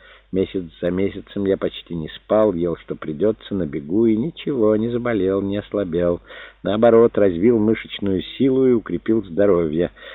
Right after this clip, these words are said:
Вот вам лишнее доказательство того, что телом руководит разум. Возможности человеческого организма поистине безграничны. Надо только уметь правильно использовать арсенал, предоставленный нам благодетельной физиологией.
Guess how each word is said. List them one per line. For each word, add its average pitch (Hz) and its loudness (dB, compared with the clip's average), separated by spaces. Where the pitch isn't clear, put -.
Вот 117 0
вам 95 2
лишнее 95 0
доказательство 98 -2
того, 92 0
что - -6
телом 120 0
руководит 78 -6
разум. 82 -2
Возможности 95 0
человеческого 82 -4
организма 92 -2
поистине 104 -4
безграничны. 87 -4
Надо 98 -2
только 98 -2
уметь 101 2
правильно 101 2
использовать 90 0
арсенал, 98 0
предоставленный 98 -2
нам 76 -4
благодетельной 76 -4
физиологией. 71 -8